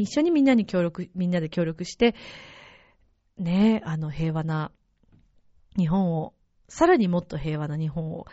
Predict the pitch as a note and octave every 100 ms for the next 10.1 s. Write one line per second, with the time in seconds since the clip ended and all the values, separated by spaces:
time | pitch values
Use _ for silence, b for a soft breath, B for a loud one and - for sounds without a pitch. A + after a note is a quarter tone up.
0 | B B _ F3 D#3+ D#3+ E3 - - E3+
1 | - G3+ F3+ F#3 F#3 E3+ D#3+ D#3 D#3 D#3+
2 | E3 F3+ F3 F#3 D#3+ D#3+ - - E3 E3
3 | D#3 b b b b b b b b b
4 | - E4+ - C#4 D4 D#4+ A4 - _ _
5 | _ _ _ - A3 C4+ C4+ B3+ B3 _
6 | C#4 C4+ C4 B3 E3 - _ _ _ _
7 | _ - B3+ C4 C4+ B3 B3+ B3 A#3+ A3+
8 | A#3+ A#3 D3 - _ - D#4+ F4 F#4+ B3+
9 | D#3+ - B3 D4+ D4+ F#4+ G4+ F#4 F#3 D#3+